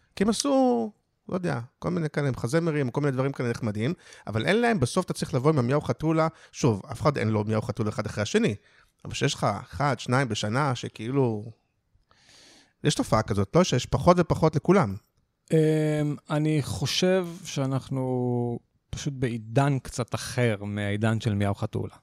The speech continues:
Speaker 2: בסדר?
Speaker 1: כן.
Speaker 2: קודם כל, יש הרבה יותר קמפיינים.
Speaker 1: כן.
Speaker 2: דיגיטל, סושיאל, you name it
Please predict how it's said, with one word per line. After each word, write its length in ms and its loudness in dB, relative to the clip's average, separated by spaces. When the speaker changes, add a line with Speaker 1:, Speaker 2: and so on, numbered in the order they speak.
Speaker 2:
בסדר? 300 0
Speaker 1:
כן. 160 2
Speaker 2:
קודם 180 6
כל, 200 4
יש 340 4
הרבה 400 8
יותר 580 0
קמפיינים. 500 0
Speaker 1:
כן. 240 0
Speaker 2:
דיגיטל, 720 2
סושיאל, 720 -2
you 180 6
name 240 8
it 200 -8